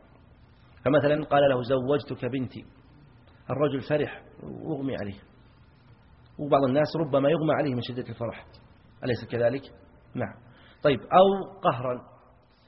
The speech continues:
إذا قال: "زوجتك بنتي"، فالمروحة طاحت على رأسه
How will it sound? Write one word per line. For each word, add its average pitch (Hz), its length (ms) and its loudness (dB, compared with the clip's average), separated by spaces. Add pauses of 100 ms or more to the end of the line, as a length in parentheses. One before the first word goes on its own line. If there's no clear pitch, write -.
(160)
إذا 139 180 -6
قال: 147 100 0
"زوجتك 139 560 -4
بنتي"، 135 400 -6 (720)
فالمروحة 143 1040 -2
طاحت 135 240 -2
على 131 120 0
رأسه 131 560 -2